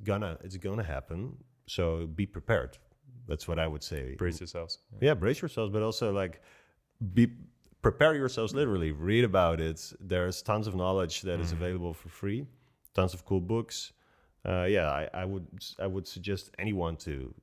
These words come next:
Speaker 1: get into it.
Speaker 2: Yeah. It's
Speaker 1: Because
Speaker 2: really
Speaker 1: otherwise
Speaker 2: just,
Speaker 1: you're
Speaker 2: yeah.
Speaker 1: gonna feel like, you know, that, that dissociated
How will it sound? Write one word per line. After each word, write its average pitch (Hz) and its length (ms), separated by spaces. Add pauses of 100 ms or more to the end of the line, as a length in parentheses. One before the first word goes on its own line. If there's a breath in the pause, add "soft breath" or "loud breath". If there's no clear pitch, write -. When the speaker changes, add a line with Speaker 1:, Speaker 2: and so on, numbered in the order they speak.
(180)
Speaker 1:
get 85 160
into 82 360
it. 73 60
Speaker 2:
Yeah. 85 340
It's 82 100 (400)
Speaker 1:
Because 92 160
Speaker 2:
really 98 120
Speaker 1:
otherwise 101 200
Speaker 2:
just, 98 100
Speaker 1:
you're 98 80
Speaker 2:
yeah. 80 140
Speaker 1:
gonna 87 100
feel 92 220
like, 82 240
you 85 80
know, 73 140
that, 73 200 (160)
that 80 140 (220)
dissociated 82 840